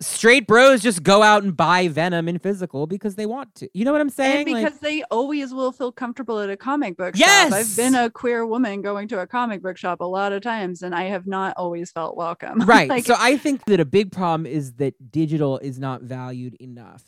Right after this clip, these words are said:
Speaker 1: And I do think that with Diamond out of the picture for Marvel,
Speaker 2: Mm.
Speaker 1: we may see a change there.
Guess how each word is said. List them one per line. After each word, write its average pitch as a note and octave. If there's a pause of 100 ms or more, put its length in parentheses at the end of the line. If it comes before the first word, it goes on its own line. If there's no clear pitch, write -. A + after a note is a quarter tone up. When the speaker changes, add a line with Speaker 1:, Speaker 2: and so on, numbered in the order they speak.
Speaker 1:
And D#3+
I D#3
do F3+
think C#3+ (260)
that E3
with C#3+ (160)
Diamond D3
out C3
of A2
the A2+
picture A2
for B2
Marvel, C#3
Speaker 2:
Mm. -
Speaker 1:
we C#3+
may C#3
see B2+
a B2+
change F3+
there. B1+